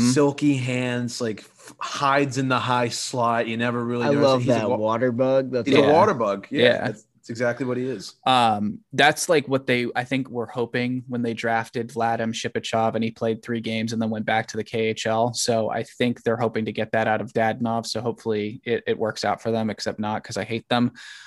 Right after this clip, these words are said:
Speaker 3: Uh, the Caps
Speaker 1: <laughs>
Speaker 3: got, uh, Vitek Vanecek back from Seattle just about, like, what, forty-eight hours after the expansion draft?
Speaker 2: That whole situation was exactly like, here, it's time for an analogy. I haven't done one of these in a while, but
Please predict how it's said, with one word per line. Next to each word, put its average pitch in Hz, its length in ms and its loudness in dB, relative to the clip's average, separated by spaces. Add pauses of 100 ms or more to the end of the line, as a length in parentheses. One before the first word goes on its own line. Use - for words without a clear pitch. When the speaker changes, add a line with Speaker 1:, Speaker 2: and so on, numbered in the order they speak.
(200)
Speaker 3:
Uh, 117 260 4
the 117 100 0
Caps 127 400 2
Speaker 1:
<laughs> 131 120 2
Speaker 3:
got, 117 240 4 (200)
uh, 110 300 2 (280)
Vitek 131 400 0
Vanecek 120 560 -4
back 131 260 4
from 135 200 0
Seattle 117 840 0
just - 340 -10 (100)
about, 101 360 0
like, 107 180 -2
what, 104 160 -2
forty-eight 120 540 2
hours 120 400 2
after 123 280 -2
the 123 100 -4
expansion 123 480 -2
draft? 135 420 0 (260)
Speaker 2:
That 160 220 0
whole 214 240 2
situation 139 840 -4
was 120 160 -6
exactly 120 600 -2
like, 131 220 0
here, 127 140 2
it's 113 120 -4
time 139 240 -2
for 131 140 -2
an 120 140 0
analogy. 107 500 -4
I - 20 -4
haven't 107 220 -6
done 107 320 -6
one 101 140 -12
of 104 80 -8
these 101 180 -10
in 101 60 -10
a 101 40 -10
while, 95 320 -6
but 98 200 -8